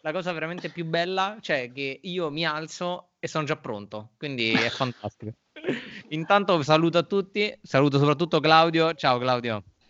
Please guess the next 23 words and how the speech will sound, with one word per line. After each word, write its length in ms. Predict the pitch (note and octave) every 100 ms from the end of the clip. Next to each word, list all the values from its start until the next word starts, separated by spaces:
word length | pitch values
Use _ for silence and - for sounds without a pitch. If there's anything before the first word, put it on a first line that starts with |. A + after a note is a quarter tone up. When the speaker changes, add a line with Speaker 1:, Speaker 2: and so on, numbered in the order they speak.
| _
Speaker 2:
Ciao 160 | - F3+
ragazzi, 400 | F#3+ F#3 F#3+ F#3+
ciao, 160 | F3 F3+
grazie 540 | F3+ F3+ - F3 E3
dell'invito 520 | D3+ D3+ D3+ D3+ D3
di 100 | D3
nuovo. 480 | C#3+ C#3+ D3 E3+ _ _ C3+ _ _ _ -
Speaker 1:
Oh, 320 | C#3+ C#3 C3+
che 180 | C3+ D3
bello, 400 | C3+ C#3+ B2+ C#3+
ognuno 360 | E3 G3+ A3
a 80 | F#3+
casa 300 | - F3 F3+
sua 200 | F3 G#3
mantenendo 520 | E3+ D3+ D#3 D#3+ D#3+
le 80 | D#3
distanze, 680 | C#3+ - C#3+ B2 A#2 A2+ B2+
questa 320 | F#3 F3 -
è 20 |
la 80 | C3+
cosa 220 | C3 C3
più 160 | B2+ C3
bella. 500 | A#2+ A#2+ A2 G#2 G#2